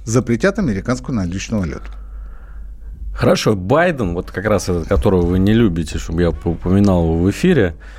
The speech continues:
Speaker 2: этот стареющий вашингтонский ястреб сегодня сказал, что Путин заплатит. А когда я это слышу, я понимаю, что заплачу я,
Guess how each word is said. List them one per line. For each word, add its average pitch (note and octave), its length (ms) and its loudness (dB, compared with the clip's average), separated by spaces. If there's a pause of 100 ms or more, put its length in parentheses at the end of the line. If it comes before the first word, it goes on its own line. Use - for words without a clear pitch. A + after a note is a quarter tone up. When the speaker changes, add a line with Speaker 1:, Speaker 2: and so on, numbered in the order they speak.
(240)
Speaker 2:
этот F2+ 180 0
стареющий A2+ 680 2
вашингтонский A2 640 0
ястреб D#3 380 2
сегодня B2 240 0
сказал, C3 260 2
что - 220 -4
Путин B2 360 0
заплатит. G2 720 2
А E2+ 140 0
когда A2+ 220 2
я A#2+ 140 6
это A#2+ 180 0
слышу, E3+ 360 0
я F#2+ 100 4
понимаю, A2 400 2
что - 180 -4
заплачу F#2+ 600 0 (520)
я, F2 400 2